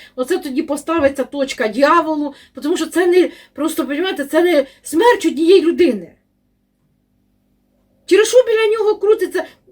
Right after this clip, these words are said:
от вертиться всі оці тайни, тому що він, дьявол, цю ігру веде. Дьявол цю ігру веде. Ну, діло в тому, що, понімаєш, сил вже не скільки в цього дьявола. Сільонок не скільки. Багато крові, да, він напитався цією кров'ю,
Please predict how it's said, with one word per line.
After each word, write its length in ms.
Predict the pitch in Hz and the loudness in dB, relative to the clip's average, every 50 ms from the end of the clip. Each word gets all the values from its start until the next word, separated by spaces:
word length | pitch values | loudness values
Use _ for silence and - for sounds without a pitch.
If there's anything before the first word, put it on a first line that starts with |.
| _ - | _ -10
от 220 | 370 349 339 - - | -8 -8 -8 -4 -2
вертиться 580 | 269 392 415 427 427 427 359 339 - 370 359 | 0 2 2 2 2 -2 -4 -8 -4 -4 -4
всі 320 | 330 - - 359 381 392 403 | -4 -6 -4 -2 0 0 2
оці 340 | 370 349 - - - 359 | 0 -2 -4 -4 -4 -4
тайни, 440 | 349 - 370 370 381 392 381 349 - - - - _ | -2 -4 -4 -2 0 0 0 0 -2 -6 -14 -18 _
тому 280 | - 370 - 480 523 494 | -14 -10 -4 0 0 0
що 140 | 453 440 415 | 2 0 0
він, 260 | 415 415 359 285 240 | 2 2 2 2 2
дьявол, 480 | 240 349 427 453 415 403 415 392 392 - | 0 -2 -2 0 0 2 2 2 2 0
цю 100 | - 381 | 0 0
ігру 240 | 370 339 339 359 370 | 0 0 0 0 0
веде. 400 | 330 359 262 - 247 185 - - _ _ _ _ _ _ _ _ - | -2 -2 -2 -4 -6 -8 -8 -14 _ _ _ _ _ _ _ _ -4
Дьявол 400 | - 403 480 480 427 427 403 - | 0 0 2 2 2 2 2 2
цю 140 | - - 392 | 2 2 2
ігру 340 | 381 370 370 320 349 381 | 2 2 2 0 0 2
веде. 380 | 330 359 311 240 226 - 180 180 - - _ _ _ _ _ - | 2 0 0 0 -2 -6 -6 -8 -14 -20 _ _ _ _ _ -16
Ну, 80 | 285 269 | -6 -2
діло 220 | 370 440 427 440 | 0 0 0 0
в 40 | - | -2
тому, 160 | 415 415 392 | -2 -4 -4
що, 140 | - 359 302 | -4 -4 -6
понімаєш, 400 | 339 349 339 392 440 453 415 403 | -4 -4 -4 -2 -2 -2 -2 -4
сил 520 | - - - - - 381 381 381 320 220 | -6 -12 -6 -2 0 2 2 2 0 -2
вже 160 | 220 254 320 | -4 -4 -4
не 120 | 269 277 294 | -4 -4 -6
скільки 340 | - - - 330 - - 214 | -6 -4 -4 -4 -4 -6 -10
в 60 | - | -12
цього 200 | - 269 247 262 | -8 -6 -6 -6
дьявола. 560 | 214 208 285 208 190 175 165 151 - - - _ _ _ _ _ _ _ _ | -4 -6 -8 -8 -8 -10 -14 -20 -20 -20 -20 _ _ _ _ _ _ _ _
Сільонок 560 | - - 370 381 415 415 349 285 269 262 233 | 0 4 4 6 6 4 2 0 -4 -4 -6
не 80 | 254 269 | -8 -10
скільки. 420 | 277 - - 311 285 285 - 165 160 _ _ _ _ _ - | -10 -10 -10 -10 -10 -10 -14 -20 -20 _ _ _ _ _ -4
Багато 420 | 254 392 392 494 508 508 440 440 | -4 -2 0 0 -2 -2 -4 -2
крові, 440 | - 392 415 370 262 294 330 349 349 | 0 2 2 2 4 4 2 2 2
да, 280 | - 311 320 330 330 | 2 0 0 0 0
він 160 | 277 285 285 294 | 0 -2 -2 -4
напитався 640 | 320 294 - 311 311 - 330 320 330 311 311 311 | -4 -6 -8 -10 -10 -4 -2 -2 -2 -2 -4 -8
цією 300 | 294 - 311 311 294 277 | -10 -8 -6 -6 -6 -6
кров'ю, 460 | - - 277 320 311 294 262 269 262 | -8 -6 -6 -4 -4 -4 -4 -6 -6